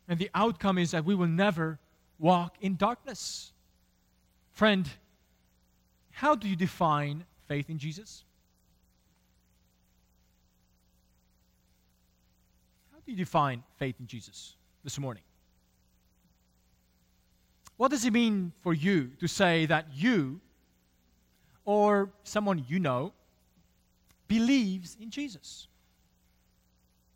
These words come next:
Does your faith in Jesus take the form of light? That light that dispels the darkness of your life?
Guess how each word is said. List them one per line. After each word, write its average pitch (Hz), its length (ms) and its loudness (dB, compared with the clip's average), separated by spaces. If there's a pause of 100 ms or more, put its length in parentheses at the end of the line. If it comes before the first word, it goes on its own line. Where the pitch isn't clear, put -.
(2000)
Does 156 220 0
your 190 160 4
faith 180 400 2
in 175 120 -2
Jesus 143 640 -6 (800)
take 170 300 -2
the 156 60 -12
form 165 380 -4
of 143 100 -4 (120)
light? 123 260 -4 (2000)
That 175 280 0
light 151 640 0
that 151 160 0
dispels 185 680 -2
the 170 80 -4
darkness 156 520 0
of 135 140 -12
your 143 80 -2
life? 127 500 -6